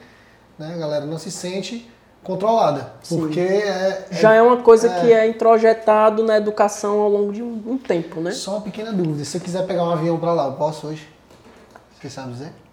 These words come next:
Speaker 1: Sabe dizer, Thiago?
Speaker 2: Você vai poder entrar no país, mas existe uma série de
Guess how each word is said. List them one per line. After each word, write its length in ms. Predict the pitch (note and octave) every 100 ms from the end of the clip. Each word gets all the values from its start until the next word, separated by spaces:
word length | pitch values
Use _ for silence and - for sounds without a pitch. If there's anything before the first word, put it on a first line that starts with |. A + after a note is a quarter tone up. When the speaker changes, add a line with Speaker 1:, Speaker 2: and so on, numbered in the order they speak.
| _ _ _ _
Speaker 1:
Sabe 140 | - C#3
dizer, 120 | E3+
Thiago? 220 | - C#3+ - _ _ -
Speaker 2:
Você 320 | G3+ G#3 A3
vai 180 | A3+ A#3
poder 200 | A3+ B3
entrar 240 | A#3+ A3+
no 80 | A#3
país, 400 | A#3+ D#4+ G3+ D#3+
mas 260 | D#3 E3+ F3+ E3+ F#3+
existe 340 | G3 G3 -
uma 60 | A#3
série 420 | - A3+ C4 D4+
de 480 | A3 A3+ C#4 G4